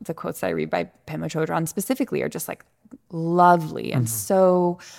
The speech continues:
Speaker 1: um, encouraging. But I've also learned that, like, a lot of these teachings, like,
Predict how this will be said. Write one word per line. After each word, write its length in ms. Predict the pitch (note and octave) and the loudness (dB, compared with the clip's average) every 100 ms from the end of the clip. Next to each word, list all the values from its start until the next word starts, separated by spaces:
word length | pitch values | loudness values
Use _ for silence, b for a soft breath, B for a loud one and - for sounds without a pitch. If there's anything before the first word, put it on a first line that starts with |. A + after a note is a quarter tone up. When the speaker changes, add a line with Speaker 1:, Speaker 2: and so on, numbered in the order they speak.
| B B B | B B B
Speaker 1:
um, 640 | E3 E3 D#3 D#3 E3+ D#3+ - _ _ | -4 -2 -2 -2 -4 -8 -10 _ _
encouraging. 960 | - F3+ - C#4 A3 - - - - G3 b b b - | 0 0 2 2 2 0 -10 -10 -10 -10 b b b 6
But 100 | G#3+ | 8
I've 100 | G#3 | 8
also 300 | D4+ - F#3+ | 6 4 -2
learned 220 | F#3 E3 | -2 -2
that, 100 | - | -4
like, 220 | F3 F3+ | -8 -6
a 60 | E3+ | -2
lot 140 | F3 | 0
of 80 | E3 | -2
these 160 | F3+ E3 | -4 -8
teachings, 460 | - D#3+ - D#3 | -6 -8 -4 -6
like, 140 | - | -6